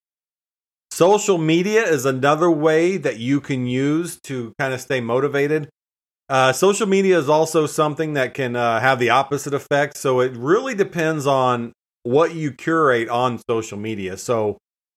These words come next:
my actual Kester Health Instagram is probably the place I go the most for motivation because I only follow positive people on there.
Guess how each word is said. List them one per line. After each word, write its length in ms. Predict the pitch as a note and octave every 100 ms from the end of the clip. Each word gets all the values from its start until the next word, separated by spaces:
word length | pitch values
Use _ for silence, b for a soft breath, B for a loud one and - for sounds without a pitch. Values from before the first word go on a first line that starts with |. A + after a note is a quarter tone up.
| -
my 180 | C#3+ G3+
actual 420 | F3+ F3 E3+ C#3
Kester 500 | C3+ D#3 D3 - C3
Health 320 | G#2 C3 B2+
Instagram 720 | B2 C3+ - G2+ G2 G2+ G2 G2
is 160 | A2+ A2+ -
probably 320 | C#3+ C#3+ C#3+
the 100 | A2+
place 380 | - C3 C3 B2+
I 140 | A#2+
go 240 | A2+ A2+ A2+
the 100 | G#2
most 400 | G2+ A2 B2+ - _ _ _ _ _ _ -
for 360 | C#3 C#3 C#3 B2+
motivation 720 | C3 A#2+ G#2 A#2+ B2+ D3 C3+
because 600 | A#2+ - B2 A2+ A2 G2+ _
I 300 | A#2 B2+ C#3 -
only 440 | C3+ D3 E3+ E3+ E3+
follow 760 | - D#3 C#3+ B2 G#2+ G2 F2+ - _ _ _ _ _
positive 600 | - D3 D3 C3 C3 B2+ -
people 360 | B2+ A#2+ A2+
on 280 | G#2+ G#2+ G2+
there. 260 | F#2+ E2+